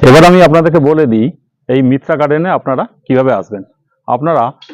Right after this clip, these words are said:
কলকাতার যে কোনো জায়গা থেকে চলে আসুন প্রথমে মধ্যমগ্রাম চৌমাথায়,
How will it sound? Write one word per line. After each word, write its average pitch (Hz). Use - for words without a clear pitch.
কলকাতার 143
যে 135
কোনো 165
জায়গা 147
থেকে 147
চলে 143
আসুন 151
প্রথমে 139
মধ্যমগ্রাম 139
চৌমাথায়, 147